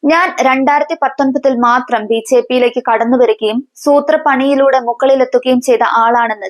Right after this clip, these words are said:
ചേച്ചി Facebook പോസ്റ്റിൽ ആരോപിച്ചിരുന്നു. എന്നാൽ പുതിയ പോസ്റ്റിൽ എന്റെ ഇരുപത് വർഷക്കാലത്തെ ബി ജെ പി പ്രവർത്തനം അംഗീകരിച്ചതിലും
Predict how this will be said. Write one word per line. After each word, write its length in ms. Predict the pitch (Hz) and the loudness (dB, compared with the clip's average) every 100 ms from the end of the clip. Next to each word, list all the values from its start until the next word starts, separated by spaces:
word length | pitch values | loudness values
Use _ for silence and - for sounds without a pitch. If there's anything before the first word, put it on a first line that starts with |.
| - | 0
ചേച്ചി 320 | 220 220 247 233 | 0 0 -2 0
Facebook 380 | 220 220 247 254 | 0 -2 -6 0
പോസ്റ്റിൽ 460 | 240 233 - 214 185 | 0 0 -2 -4 -2
ആരോപിച്ചിരുന്നു. 840 | 214 214 226 196 - 220 202 208 - _ _ - - - - | 0 2 0 0 -4 -4 -2 -6 -8 _ _ -20 -20 -16 -4
എന്നാൽ 260 | 262 320 339 | 0 2 0
പുതിയ 300 | 330 285 320 349 | -2 0 0 0
പോസ്റ്റിൽ 480 | 339 302 - 311 262 | 0 -2 -2 -4 0
എന്റെ 200 | 247 262 | 0 2
ഇരുപത് 400 | 247 240 254 285 | 2 2 2 2
വർഷക്കാലത്തെ 880 | 262 247 - 269 269 247 240 254 208 | 0 -2 -4 -4 0 0 0 -2 -2
ബി 100 | 240 | -4
ജെ 180 | 233 269 | -2 0
പി 140 | 262 262 | 0 -2
പ്രവർത്തനം 580 | 262 247 254 262 247 | 0 0 0 0 0
അംഗീകരിച്ചതിലും 840 | 220 226 247 - - 247 220 233 | 0 -2 -2 -2 -2 -2 0 0